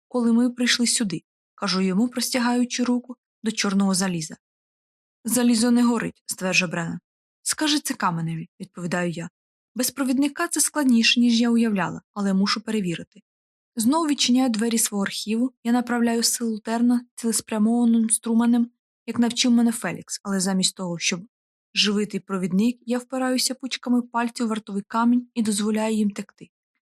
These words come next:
«Скільки часу знадобиться трьом, щоб наситити вартовий камінь в ареті?» запитує Бреннан.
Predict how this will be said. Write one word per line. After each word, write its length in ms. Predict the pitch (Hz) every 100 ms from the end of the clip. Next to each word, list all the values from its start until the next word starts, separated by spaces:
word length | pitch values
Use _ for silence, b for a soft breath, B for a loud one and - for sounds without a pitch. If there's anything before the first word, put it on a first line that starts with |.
| -
«Скільки 340 | - 269 220 214
часу 280 | 196 180
знадобиться 600 | 180 185 180 175 175 -
трьом, 340 | - 196 190 180
щоб 200 | - 196
наситити 560 | 190 190 196 180 190 -
вартовий 380 | 196 190 185 180
камінь 340 | - 190 185
в 40 | 185
ареті?» 400 | 196 170 - - _
запитує 420 | - 196 196 190
Бреннан. 320 | 175 180 170